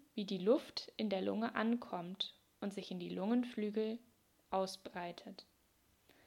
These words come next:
Atme dann ganz bewusst durch den Mund aus. Egal, ob man in einem Chor singt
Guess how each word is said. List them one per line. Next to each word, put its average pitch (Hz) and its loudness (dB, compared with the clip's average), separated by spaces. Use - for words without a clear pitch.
Atme 180 0
dann 262 2
ganz 285 2
bewusst 226 -2
durch 247 0
den 277 6
Mund 233 4
aus. - -2
Egal, 185 0
ob 226 2
man 226 6
in 208 -2
einem 190 -2
Chor 277 6
singt 311 -2